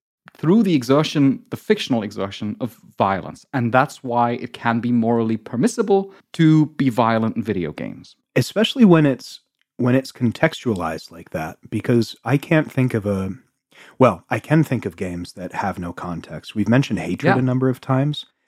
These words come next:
Speaker 1: Hatred,
Speaker 2: That,
Speaker 1: yeah.
Speaker 2: yeah, that is a, that is an, an immoral, cruel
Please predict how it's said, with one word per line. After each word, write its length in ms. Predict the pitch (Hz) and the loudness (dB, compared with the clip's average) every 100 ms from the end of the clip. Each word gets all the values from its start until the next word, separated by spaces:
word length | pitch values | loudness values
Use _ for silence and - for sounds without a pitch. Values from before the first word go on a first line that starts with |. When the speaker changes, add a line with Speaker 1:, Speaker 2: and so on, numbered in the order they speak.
| _ | _
Speaker 1:
Hatred, 200 | - 143 143 131 98 | 2 6 6 4 0
Speaker 2:
That, 20 | |
Speaker 1:
yeah. 300 | 135 156 82 - - | -2 -4 -6 -14 -4
Speaker 2:
yeah, 300 | 131 113 - - | 0 0 -2 -10
that 280 | 113 135 165 | 0 4 4
is 140 | 147 120 | 2 -2
a, 300 | 110 98 92 _ - | -4 -4 -6 _ -2
that 180 | 135 135 | 0 0
is 100 | 107 | -4
an, 200 | 98 - _ _ _ _ 120 107 117 - | -10 -12 _ _ _ _ -16 -16 -16 -4
an 400 | 117 101 95 - _ _ | -2 -2 -4 -6 _ _
immoral, 680 | 120 107 104 101 95 90 82 - _ _ _ | -4 0 0 0 -2 -4 -8 -14 _ _ _
cruel 640 | - 123 117 104 87 76 | 0 4 6 4 0 -8